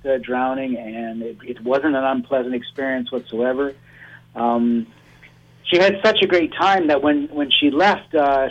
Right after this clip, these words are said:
she ran home, and all she could think of, uh, that night was that,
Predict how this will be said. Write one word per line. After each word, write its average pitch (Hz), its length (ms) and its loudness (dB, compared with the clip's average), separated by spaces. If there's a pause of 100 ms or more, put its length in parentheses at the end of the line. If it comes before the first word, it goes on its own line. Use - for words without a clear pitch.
she 143 80 -2
ran 165 300 2
home, 160 360 0
and 131 100 -2
all 170 200 0
she 226 120 -4
could 180 180 0
think 202 180 -4
of, 139 240 0
uh, 143 160 -2
that 143 280 0
night 151 320 0
was 127 260 -2
that, 131 220 0